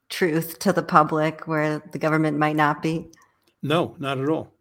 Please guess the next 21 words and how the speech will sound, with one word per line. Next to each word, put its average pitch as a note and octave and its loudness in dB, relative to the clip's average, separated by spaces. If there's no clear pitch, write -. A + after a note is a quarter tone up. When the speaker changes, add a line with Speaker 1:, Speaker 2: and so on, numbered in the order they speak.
Speaker 2:
We F3+ 10
live F3+ 10
in D#3+ 6
a C#3+ 0
very C#3 2
dynamic B2+ -2
environment. A2+ -8
Some F#3 4
have C#3+ 0
the B2+ -2
role C3+ 2
of A2+ -8
being B2 -4
zealots. C3+ -6
Some C#3+ -2
have B2 -2
the B2 -4
role A#2+ -4
of A2+ -6
being A#2 -6
politicians. C3+ -8